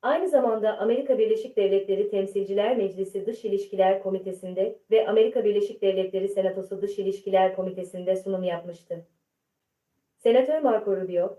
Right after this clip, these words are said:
Abbas'ı Şubat iki bin yirmide ilk Uygur konuk olarak yılda bir kez yapılan ulusa sesleniş konuşmasına getirmiştir. Ruşen Abbas maaşı Amerika Birleşik Devletleri'nden alıyor.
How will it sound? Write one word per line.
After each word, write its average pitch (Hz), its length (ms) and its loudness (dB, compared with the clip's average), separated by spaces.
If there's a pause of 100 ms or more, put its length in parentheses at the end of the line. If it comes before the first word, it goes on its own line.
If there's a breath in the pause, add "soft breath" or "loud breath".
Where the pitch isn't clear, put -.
(160)
Abbas'ı 220 400 2
Şubat 208 380 0
iki 208 200 -8
bin 196 160 0
yirmide 208 520 2
ilk 285 240 -8
Uygur 196 320 2
konuk 196 260 -2
olarak 185 400 2
yılda 196 300 0
bir 233 140 -6
kez 254 240 2
yapılan 190 440 2
ulusa 190 240 -4
sesleniş 185 480 -4
konuşmasına 185 560 -4
getirmiştir. 180 680 -8 (1600)
Ruşen 254 400 4
Abbas 220 420 2
maaşı 196 460 0
Amerika 220 420 2
Birleşik 202 420 2
Devletleri'nden 185 680 0
alıyor. 165 400 -6